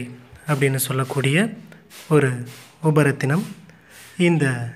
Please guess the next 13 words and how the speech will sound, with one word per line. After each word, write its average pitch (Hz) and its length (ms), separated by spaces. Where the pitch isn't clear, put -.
உபரத்தினம் 151 680
எதற்காக 151 560
பயன்படுது 131 500
அப்படின்னம்னா, 123 560
முதல்ல 175 460
இது 175 140
கண் 196 180
திருஷ்டி 147 420
அப்படின்னு 147 300
சொல்லக்கூடிய 135 640
அந்த 127 200
கண் 151 220
திருஷ்டியிலிருந்து 127 760